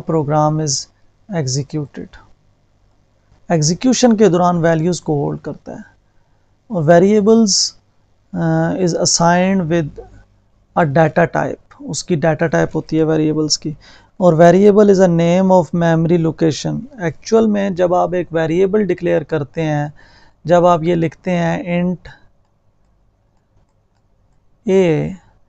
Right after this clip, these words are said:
तो इसका मतलब ये है कि मेमोरी में एक ब्लॉक बनता है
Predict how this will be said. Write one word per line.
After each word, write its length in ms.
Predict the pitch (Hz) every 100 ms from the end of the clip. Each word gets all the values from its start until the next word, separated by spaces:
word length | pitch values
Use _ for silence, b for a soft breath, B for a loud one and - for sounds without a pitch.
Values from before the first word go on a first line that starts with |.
| _ _ _ _ _ -
तो 220 | 190 202
इसका 320 | 208 - 220
मतलब 340 | 190 165 175
ये 260 | 160 165 160
है 280 | 156 156 160
कि 160 | 156
मेमोरी 480 | 156 156 160 160 175
में 380 | 175 165 160 170 - _ _ _ _ 185
एक 160 | 175 160
ब्लॉक 460 | 151 165 160 180 185
बनता 320 | 185 190 196
है 140 | 190